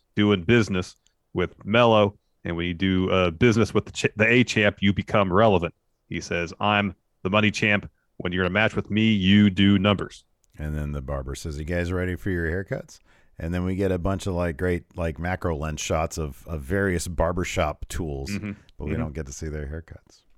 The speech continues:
Speaker 1: Well, the whole thing was really well shot. It was really well put together.
Speaker 2: It was really well done.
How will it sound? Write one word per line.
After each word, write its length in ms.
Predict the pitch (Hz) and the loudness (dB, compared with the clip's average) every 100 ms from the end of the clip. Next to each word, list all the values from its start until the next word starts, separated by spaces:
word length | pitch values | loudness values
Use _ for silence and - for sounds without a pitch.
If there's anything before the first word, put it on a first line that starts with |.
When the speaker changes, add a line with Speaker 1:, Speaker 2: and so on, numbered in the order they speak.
| _ | _
Speaker 1:
Well, 240 | 110 127 131 | 2 4 6
the 80 | |
whole 120 | 147 196 | 6 6
thing 160 | 226 | 6
was 160 | 160 107 | 4 6
really 180 | 143 139 | 6 8
well 160 | 131 | 6
shot. 220 | 127 - - | 4 2 0
It 60 | |
was 100 | 82 | 0
really 220 | 85 117 123 | 2 4 6
well 140 | 104 | 6
put 160 | 127 - | 2 0
together. 260 | 95 113 | -2 0
Speaker 2:
It 100 | 104 101 | 0 0
was 220 | 98 85 | 0 -2
really 340 | 80 85 73 | -4 -2 -2
well 220 | 69 69 62 | -4 -6 -6
done. 360 | 67 60 - | -10 -10 -16